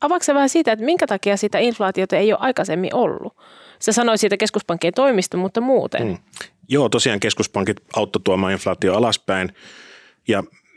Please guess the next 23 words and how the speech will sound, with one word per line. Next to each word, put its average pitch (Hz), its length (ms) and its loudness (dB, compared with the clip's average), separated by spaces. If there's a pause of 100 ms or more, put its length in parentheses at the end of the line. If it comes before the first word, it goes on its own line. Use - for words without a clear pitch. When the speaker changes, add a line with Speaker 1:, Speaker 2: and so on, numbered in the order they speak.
(300)
Speaker 2:
sen 135 160 2
jälkeen 135 300 2
me 135 80 2
ollaan 131 220 0 (300)
eletty 123 640 2 (340)
pitkään 117 380 -2
semmoista, 110 400 0
voisi 110 160 2
sanoa 113 180 0
myöskin 110 240 -2
niinku 113 140 -4
globalisaation 101 920 0
aikaa, 95 460 0
että 92 120 -6
meillä 101 180 2
on 98 120 -2 (560)
tullut 131 400 2 (200)
valtavasti 107 600 0
niinku 92 420 -2 (300)
hyödykkeitä 101 640 2
markkinoille 98 540 -2
esimerkiksi 92 480 -6
Kiinasta. 95 580 0